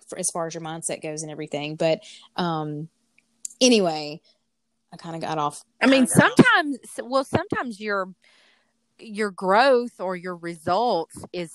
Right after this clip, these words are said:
Speaker 2: simply accepting who you are.
Speaker 1: Exactly.
Speaker 2: I mean, sometimes that is the, you know, I mean, we're not all models. We're not all,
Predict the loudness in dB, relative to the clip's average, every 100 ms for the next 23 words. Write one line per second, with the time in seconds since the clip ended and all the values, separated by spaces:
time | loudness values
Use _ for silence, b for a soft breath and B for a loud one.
0 | -8 -8 -6 -6 -6 -6 -10 -10 -8 -8
1 | -6 -10 -12 -14 -14 -6 0 2 0 -6
2 | -8 -6 -4 -2 -2 -4 -6 -4 -4 -2
3 | 0 2 2 0 -2 -10 _ 2 4 4
4 | 2 -4 -6 -4 -6 -8 -16 _ -20 -20
5 | -20 _ -16 -4 -2 -2 -8 -6 -2 -2
6 | -2 -8 _ b b b b -6 -4 -4
7 | -6 -10 -10 -2 0 2 4 4 2 0
8 | 0 2 0 -2 -6 -12 _ _ _ _
9 | -12 -2 0 0 -2 -4 -10 -12 -12 -6
10 | -2 -2 0 0 0 0 -2 -4